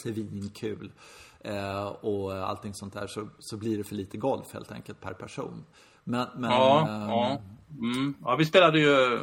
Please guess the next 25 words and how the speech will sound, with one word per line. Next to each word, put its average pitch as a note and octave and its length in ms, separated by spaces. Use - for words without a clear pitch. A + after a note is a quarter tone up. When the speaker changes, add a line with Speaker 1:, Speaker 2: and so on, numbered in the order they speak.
Speaker 2:
vi C3 100
spelade D3 280
ju D3 100
två F3 240
runder. G#2 260
Vi G#2 60
spelade C#3 240
trettiosex D#3 340
hål. G2+ 180
Det - 80
Speaker 1:
Mm. B2 100
Speaker 2:
gör A2 80
vi G2+ 60
ju G2 80
varje F#2 220
höst, G#2 220
liksom. A2 380
Speaker 1:
Mm. G#2+ 400
Speaker 2:
Eh, A2+ 60
började C#3+ 340
stöta C3+ 320
på C3 100
lite A#2+ 180
problem. C#3 400
Ehm, G#2 280